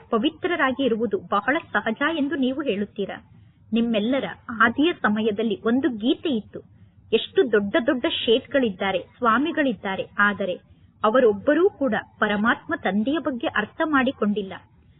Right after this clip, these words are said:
ಸಣ್ಣದಾದ ಬಿಂದು ರೂಪದಲ್ಲಿರುವ ಆತ್ಮವನ್ನು ಅರ್ಥ ಮಾಡಿಕೊಂಡಿಲ್ಲ ಎಂದು. ಆದರೆ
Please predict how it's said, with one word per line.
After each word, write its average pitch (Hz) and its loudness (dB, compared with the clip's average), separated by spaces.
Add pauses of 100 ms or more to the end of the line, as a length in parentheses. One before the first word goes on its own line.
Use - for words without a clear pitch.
(240)
ಸಣ್ಣದಾದ 247 0 (800)
ಬಿಂದು 320 2
ರೂಪದಲ್ಲಿರುವ 269 -2 (180)
ಆತ್ಮವನ್ನು 330 -2
ಅರ್ಥ - -4
ಮಾಡಿಕೊಂಡಿಲ್ಲ 240 -2 (120)
ಎಂದು. 202 -6 (200)
ಆದರೆ 196 -4